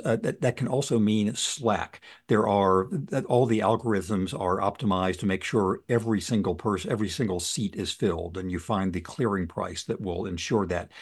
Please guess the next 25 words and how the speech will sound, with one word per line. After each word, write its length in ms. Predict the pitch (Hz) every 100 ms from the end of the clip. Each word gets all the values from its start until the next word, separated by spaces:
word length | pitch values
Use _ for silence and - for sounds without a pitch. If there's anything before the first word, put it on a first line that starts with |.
| - - -
There 160 | 120 110
are, 240 | 104 104 -
uh, 240 | 110 92
no 360 | 95 104 107 95
spare 380 | - - 101 98
crews 520 | - 123 113 92 82
hanging 260 | 98 85
around. 300 | 80 80 82
There 80 | 82
are 40 | 92
no 160 | 101
spare 400 | 98 - 107 98 -
aircraft 520 | 131 131 104 85 -
hanging 260 | 101 87 85
around. 360 | 82 85 87
And 100 | 104
so 300 | - 113 98 - - -
when 380 | 110 123 151 147
something 520 | - 135 - 113 98
goes 280 | 98 92 87
wrong, 480 | 98 107 90 85
the 120 | 87 85
ripple 400 | 101 113 113 92
effects, 560 | - 98 85 - -
um, 320 | 113 92 87